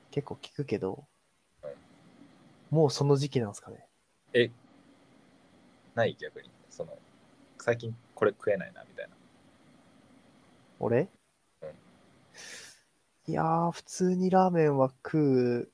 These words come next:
Speaker 1: 食って美味しいと思うし、なんなら、なんだろうな。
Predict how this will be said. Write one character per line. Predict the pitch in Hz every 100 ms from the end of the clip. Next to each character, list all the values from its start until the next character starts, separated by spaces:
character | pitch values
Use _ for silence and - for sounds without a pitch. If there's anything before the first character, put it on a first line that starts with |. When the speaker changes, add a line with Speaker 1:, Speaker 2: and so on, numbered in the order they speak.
| -
Speaker 1:
食 | -
っ | 139 _ -
て | 123
美 |
味 | 123 127
し | - - 123
い | 117
と | - 110
思 | 113 113
う |
し、 | - 113
な | 135
ん | 165
な | 165
ら、 | 156 160 _ _ _ _ _ _ _ -
な | 127
ん |
だ | 98
ろ | 101
う |
な。 | 101